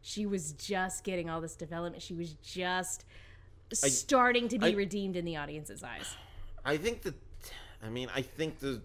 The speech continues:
Speaker 2: the storytelling of the tail section conflict, like, helps, though. I do think that, that I,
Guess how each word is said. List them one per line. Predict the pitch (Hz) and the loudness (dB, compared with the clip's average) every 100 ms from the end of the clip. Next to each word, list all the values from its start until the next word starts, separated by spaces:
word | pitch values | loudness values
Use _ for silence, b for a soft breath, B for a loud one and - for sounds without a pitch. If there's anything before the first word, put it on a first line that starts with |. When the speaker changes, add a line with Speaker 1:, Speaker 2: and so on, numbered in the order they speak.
| - - | -12 -8
Speaker 2:
the | 120 | -6
storytelling | - 135 127 113 135 120 104 | 2 6 6 4 0 0 0
of | 92 | -2
the | |
tail | 92 - 107 | -2 -2 -2
section | 101 - 98 - 85 | -2 -2 -2 -2 -8
conflict, | - 101 101 - 101 98 - - b b b b b - - | -4 -4 -4 -4 2 2 2 -18 b b b b b -10 -2
like, | 110 - - | -2 -4 -16
helps, | - - 104 127 - - - | -14 -4 0 0 0 -8 0
though. | 135 123 123 123 123 - - | 4 4 4 0 -6 -10 2
I | 110 | 2
do | 85 117 117 | 2 -2 -2
think | - 123 104 - | 2 0 2 2
that, | 101 - | 2 6
that | 98 82 92 | 4 4 0
I, | 85 101 113 | 0 2 4